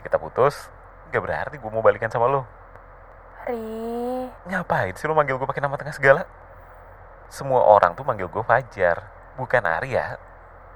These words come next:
Speaker 2: Tapi gue kan selalu
Speaker 1: Udah, Mit. Lo sama gue udah nggak ada hubungan apa-apa. Nggak usah sok-sokan manggil gue pakai nama tengah. Jadi sok beda aja sama orang lain.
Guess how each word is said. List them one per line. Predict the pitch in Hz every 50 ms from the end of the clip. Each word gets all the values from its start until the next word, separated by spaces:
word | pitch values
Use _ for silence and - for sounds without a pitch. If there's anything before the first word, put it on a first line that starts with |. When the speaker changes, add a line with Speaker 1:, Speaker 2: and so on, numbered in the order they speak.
| - -
Speaker 2:
Tapi | - 262 254 - 302 302
gue | - 320 311 320 320
kan | - 339 330 330
selalu | - - 320 302 277 262 247 240 240 240 - 196 220
Speaker 1:
Udah, | 233 185 170
Mit. | 170 113 110 - - - - - - - - - - - - - - -
Lo | 226 -
sama | 214 175 156
gue | 147 202 202
udah | 139 110
nggak | 92 90 95
ada | 98
hubungan | 98 98 98 98 107
apa-apa. | - 110 117 143 - - 135 147 - - - - - - - - - - - - - - - -
Nggak | - 120 123 - -
usah | 135 127 110 95 - - - 85 92 98 -
sok-sokan | - 85 78 - - - - 85
manggil | 87 85 85 82 82
gue | 80 85 82
pakai | 82 80 -
nama | 80 78 78 76
tengah. | - 78 73 65 65 76 101 - - - - - - - - - - - - - - - - - - - 110
Jadi | 98 85 85
sok | - - -
beda | - 90 85 82 76 67 -
aja | - -
sama | - 87 71 64
orang | - 64 57
lain. | 55 50 50 50